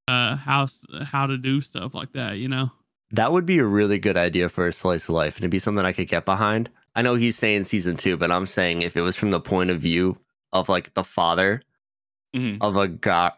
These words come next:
Speaker 2: of, of a girl who's in high school and bringing boys home and stuff, I think that'd be really funny. 'Cause that's something that, like, in, at our age, we're getting,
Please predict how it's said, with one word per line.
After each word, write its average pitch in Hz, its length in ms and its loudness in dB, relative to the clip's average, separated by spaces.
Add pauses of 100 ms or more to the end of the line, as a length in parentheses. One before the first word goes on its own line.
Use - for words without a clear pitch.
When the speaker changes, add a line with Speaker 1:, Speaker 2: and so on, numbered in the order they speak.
Speaker 2:
of, 95 420 -2
of 95 120 0
a 101 80 2
girl 98 260 2
who's 95 180 0
in 90 80 0
high 85 180 0
school 95 280 -2
and 82 100 -2
bringing 87 260 0
boys 78 280 0
home 87 180 0
and 92 100 -2
stuff, - 260 -2
I 85 80 0
think 98 200 -4
that'd 78 160 0
be 80 120 0
really 80 300 0
funny. 73 400 -4 (640)
'Cause 101 100 -2
that's 113 180 0
something 107 320 0
that, 90 180 2
like, 85 380 0
in, 98 160 0 (100)
at 95 160 2
our 87 200 4
age, 80 500 0
we're 87 200 0
getting, 82 480 -2